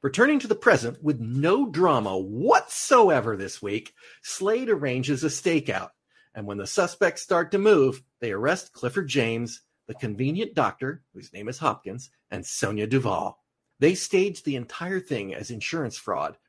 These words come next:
with poor murdered Linda standing in for her sister's corpse. Back at Slade's swingin' bachelor pad, he finally explains to Turner that he did not spend the night with Sonia.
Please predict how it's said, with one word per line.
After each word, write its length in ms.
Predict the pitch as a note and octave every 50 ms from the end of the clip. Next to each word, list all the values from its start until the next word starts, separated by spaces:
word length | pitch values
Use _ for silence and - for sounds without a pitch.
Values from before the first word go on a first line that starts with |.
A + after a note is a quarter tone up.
| _ _
with 220 | A#2+ A2+ - _
poor 420 | - - - F3 F#3 G3 G#3 G3+ - -
murdered 480 | A#2+ A#2+ C3 C#3 D3 D#3+ F3+ F3+ D#3+
Linda 400 | D3+ D3+ C#3 A#2+ A2 G#2 F#2 G2 -
standing 600 | - - - - B2+ A#2 B2+ C3 C3+ D3 C#3 C#3
in 260 | F3 D3 G#2 F#2+ F#2
for 160 | - - G#2+
her 140 | F#2 A2 G#2
sister's 500 | - - G#2+ F#2+ - - G#2+ G#2+ G2 -
corpse. 580 | - - - - F#2+ - - - - - - _ _ _ _ _ _ _ _ _
Back 240 | - C#3+ D3 D3+ D3
at 120 | C#3 C3
Slade's 520 | - - - D3+ D3+ D#3+ D#3+ C#3+ - - - - -
swingin' 560 | - - - C#3 D#3 E3+ F#3 F#3+ G3 F#3+ D#3
bachelor 460 | F#3 F#3+ G#3+ A#3 - - G3 D#3+ C3
pad, 440 | - - B2+ B2 A#2+ A#2+ A#2+ B2 - - - _ _
he 140 | - B3 A#3+
finally 440 | - - D4+ D#4 D#4 D4 C#4 B3+
explains 540 | A#3 - - - G#3 G#3+ G#3 G3+ F3+ C#3 -
to 80 | - C#3
Turner 340 | - - A#3+ A#3 F#3+ D#3 C3
that 140 | D#3 E3+
he 260 | E3+ - C4 B3 B3 _ -
did 240 | E4 D4+ B3+ B3+ C#4+
not 580 | C#4+ C#4+ C#4+ C#4+ D4+ D4+ C4+ E3 C#3 C3 -
spend 440 | - - - - - D3 C3 B2+ A2+
the 60 | A#2+
night 240 | A2+ A2+ G2+ G#2+ -
with 140 | G#2+ G#2 -
Sonia. 480 | - - A2 G2 G2+ G#2 C3 F#3+ G#3